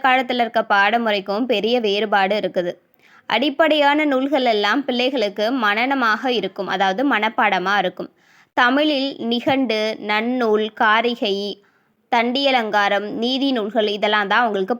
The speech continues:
பாடமா இருந்திருக்கு. கணிதத்துல வந்து கீழ்வாய் இலக்கம், மேல்வாய் இலக்கம், குழிமாற்று இதெல்லாம் தான் வாய்ப்பாடுகளா பாடமா அவங்களுக்கு அமைஞ்சிருக்கு. தலைகீழ் பாடம் என்று சொல்வதே அந்த முறையில காணலாம்.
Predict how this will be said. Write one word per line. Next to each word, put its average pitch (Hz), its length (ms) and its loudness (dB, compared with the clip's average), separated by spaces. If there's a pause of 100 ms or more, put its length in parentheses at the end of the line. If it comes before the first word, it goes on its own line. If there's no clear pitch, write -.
பாடமா 196 360 2 (100)
இருந்திருக்கு. 185 440 -6 (480)
கணிதத்துல 294 600 2
வந்து 247 360 -2
கீழ்வாய் 269 440 2
இலக்கம், 214 440 -2
மேல்வாய் 226 480 2
இலக்கம், 196 400 -2 (640)
குழிமாற்று 302 920 2 (1080)
இதெல்லாம் 294 580 0
தான் 233 280 2
வாய்ப்பாடுகளா 233 720 4 (120)
பாடமா 208 540 4
அவங்களுக்கு 185 460 0
அமைஞ்சிருக்கு. 180 640 -4 (420)
தலைகீழ் 311 600 2
பாடம் 247 300 4
என்று 233 280 -2
சொல்வதே 220 480 0
அந்த 254 280 0
முறையில 190 420 0
காணலாம். 180 560 0